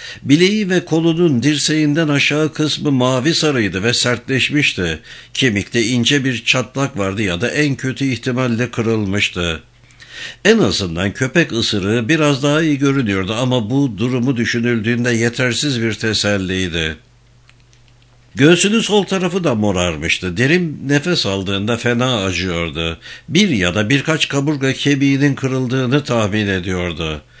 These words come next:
Korkunç bir baş ağrısı da cabasıydı. Dört parasetamol bile çare olmamıştı. Toplamda acı seviyesi on üzerinden güçlü bir beşti. Can sıkıcı bir rahatsızlıktı ama en azından üstesinden gelinebilirdi.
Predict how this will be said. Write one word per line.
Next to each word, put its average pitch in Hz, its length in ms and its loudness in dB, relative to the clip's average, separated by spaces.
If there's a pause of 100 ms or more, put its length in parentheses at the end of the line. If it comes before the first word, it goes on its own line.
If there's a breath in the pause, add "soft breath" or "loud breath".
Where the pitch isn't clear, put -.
(280 loud breath)
Korkunç 117 640 0
bir 101 240 0
baş 123 220 2
ağrısı 120 480 0
da 120 180 0
cabasıydı. 92 880 -2 (420 loud breath)
Dört 156 320 0
parasetamol 139 920 0
bile 123 240 -2
çare 117 340 0
olmamıştı. 101 840 -2 (460 loud breath)
Toplamda 196 640 2
acı 175 220 2
seviyesi 101 500 -2
on 147 200 0
üzerinden 98 800 -2
güçlü 139 480 0
bir 151 240 2
beşti. 95 540 0 (140)
Can 180 240 2
sıkıcı 170 460 0
bir 120 140 0
rahatsızlıktı 117 720 0
ama 117 220 0
en 143 100 2
azından 107 480 -2
üstesinden 139 760 2
gelinebilirdi. 107 1000 2